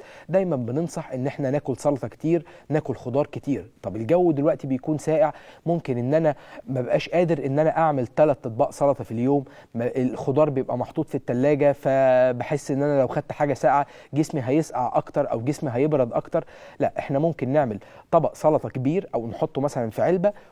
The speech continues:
ويبقى بره التلاجة، كده كده مش هيبوظ لأن الجو يعتبر، آه، بيكون هيحافظ على درجة، آه، حرارة ال-، الخضار أو مش هيفسد، ونقدر نقسم السلطة دي على مدار اليوم.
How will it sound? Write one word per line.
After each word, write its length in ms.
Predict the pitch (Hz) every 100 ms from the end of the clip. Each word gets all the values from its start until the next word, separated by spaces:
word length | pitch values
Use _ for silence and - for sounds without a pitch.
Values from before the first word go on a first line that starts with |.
| -
ويبقى 300 | 202 226 156
بره 220 | 185 175
التلاجة، 460 | 143 131 135 165 143
كده 220 | - 147
كده 180 | 156 147
مش 200 | 123 110
هيبوظ 320 | 107 147 127
لأن 180 | 113 113
الجو 280 | 110 143
يعتبر، 440 | 123 104 147 135 113 -
آه، 180 | 110 104
بيكون 440 | 110 110 156 143
هيحافظ 440 | 113 107 143 131
على 140 | 104 113
درجة، 300 | 135 131 120 -
آه، 220 | - 113 110
حرارة 300 | - 120 139
ال-، 140 | 117 107
الخضار 460 | 117 117 117 160
أو 100 | -
مش 220 | 113 113 110
هيفسد، 460 | 143 - 190 180 - - - -
ونقدر 360 | 151 190 156
نقسم 460 | 131 120 151 - 131
السلطة 380 | 113 151 143 117
دي 140 | 131
على 200 | 127 120
مدار 260 | 113 113 131
اليوم. 340 | 117 113 85